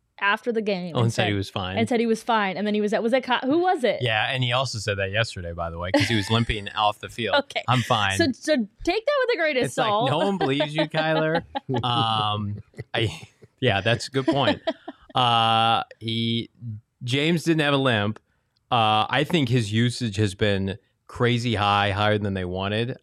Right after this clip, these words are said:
Speaker 2: I mean, he only had twenty-one touches yesterday, but it felt like way more than that. It, perfect time to be able to activate Chase Edmonds, who I believe will play, uh, a significant role Sunday at Detroit. You could make James inactive. And again, I, I don't,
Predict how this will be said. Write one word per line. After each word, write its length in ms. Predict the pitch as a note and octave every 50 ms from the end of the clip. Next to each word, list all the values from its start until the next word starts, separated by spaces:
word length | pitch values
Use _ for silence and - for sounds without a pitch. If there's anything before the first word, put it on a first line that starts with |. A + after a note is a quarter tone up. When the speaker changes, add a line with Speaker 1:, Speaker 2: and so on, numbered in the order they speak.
| _ -
Speaker 2:
I 60 | G#2
mean, 160 | G#2 G2+ G2+
he 120 | C3+ E3+ E3
only 160 | C3+ B2 G#2+ A2
had 160 | A2+ A2 -
twenty-one 400 | - A#2+ A2+ A2+ G#2+ G#2 G2+ F#2+
touches 360 | - A#2+ A#2 - - A#2 G2+
yesterday, 380 | A2+ G#2+ G#2 - A#2 A2+ A2 G#2+
but 140 | G2 G2+
it 100 | F#2+ -
felt 180 | - A2+ G#2+ E2
like 140 | F#2 G2+ F#2
way 240 | F#2+ G#2+ G#2+ G#2+ A2
more 300 | G#2+ G#2 G2+ G2+ G#2+ A2+
than 160 | A#2 A#2+ B2+
that. 340 | B2+ C3 C3 C3+ C#3 C#3 - _ _ _ _ _ _ _ _ _ _ _ _ -
It, 120 | B2+ B2 - _ _ _ _ _ _ - -
perfect 420 | - C3 C3 B2+ - C#3 A#2+ -
time 440 | B2 A2+ G#2+ G#2+ G#2+ G#2+ G#2 G#2 G2+
to 80 | G#2
be 100 | F#2 A2 G#2
able 140 | G2+ G2+ G2+
to 60 | G2
activate 480 | F#2+ G2+ G#2+ G#2+ - A2 G#2+ G#2 F#2+
Chase 280 | - - A2 G#2 F#2+ -
Edmonds, 400 | G#2+ G2+ G#2 G#2 G2+ G2+ G2 -
who 120 | - G#2
I 80 | F#2 F#2+
believe 320 | F#2+ G#2 G2+ G2+ G2+ G2
will 80 | G2 F#2+
play, 580 | - - A2 G#2+ G2+ G2 G2 G2 F#2+ F#2+ F#2 - - -
uh, 320 | - F#2 F#2 F2+ F2 D2+ D#2+
a 40 | F#2+
significant 560 | - - A2 G2 G2 G2 F#2+ A2+ G#2 F#2+ C#2+
role 180 | G#2 G2+ G2
Sunday 380 | - - - A2+ G#2 G#2+ G#2 F#2
at 220 | - G2+ G2+ G2
Detroit. 600 | - G#2 - - - A2 G2+ G2+ G2 G2 F#2+ - - _ _ _ _ _ _ -
You 140 | B2 C#3 C#3+
could 160 | - F#3 D3
make 200 | C#3 C3 C3 B2
James 340 | - C3 A#2+ A#2 A2+ G#2+ G#2
inactive. 680 | G#2+ G2 F#2+ F#2+ F#2+ F#2+ - A2 G#2+ G#2 G2+ G2+ G#2 - -
And 80 | - G#2+
again, 220 | G#2+ G#2+ A2 G#2 G2
I, 220 | C2+ G2+ A2+ G#2+ -
I 100 | - A#2+
don't, 240 | C3+ D#3 E3 A#2 -